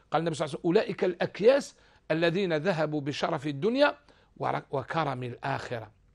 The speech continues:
شرف الدنيا وكرم الآخرة. يقول أحد الصالحين: "لو أن ذكر الموت يغيب عن قلبي ساعة واحدة لفسد قلبي".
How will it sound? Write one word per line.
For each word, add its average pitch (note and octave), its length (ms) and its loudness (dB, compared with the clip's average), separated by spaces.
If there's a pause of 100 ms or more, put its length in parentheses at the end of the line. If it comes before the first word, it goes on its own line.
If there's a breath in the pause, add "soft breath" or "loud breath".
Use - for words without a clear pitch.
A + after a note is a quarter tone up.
(540)
شرف D#3+ 340 2
الدنيا F3 440 -2 (420 soft breath)
وكرم C#3+ 420 0
الآخرة. C3+ 520 -6 (240 soft breath)
يقول G#3 340 4
أحد F3 280 0
الصالحين: F3 680 0 (300 soft breath)
"لو E3+ 320 4
أن A3 220 2
ذكر F#3+ 380 2
الموت F3+ 400 2
يغيب E3 480 2
عن D3+ 180 -4
قلبي D3+ 360 -2
ساعة D#3 400 -2
واحدة D3 500 0
لفسد C#3 500 -4
قلبي". A2+ 440 -10